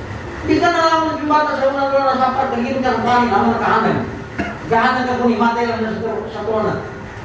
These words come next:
Kahanan ke puni mata, mata orang mau muslim di depannya. Lagi nanti di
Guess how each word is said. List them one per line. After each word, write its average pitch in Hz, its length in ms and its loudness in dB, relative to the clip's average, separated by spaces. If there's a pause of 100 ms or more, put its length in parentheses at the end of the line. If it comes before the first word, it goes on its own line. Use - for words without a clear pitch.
(880)
Kahanan 254 400 4
ke 262 60 2 (100)
puni 233 160 4
mata, 226 320 4
mata 240 160 2
orang 240 240 2
mau 240 240 4
muslim 226 320 2
di 196 160 4
depannya. 202 360 2 (1400)
Lagi 185 220 2 (100)
nanti 247 180 4 (140)
di 240 40 4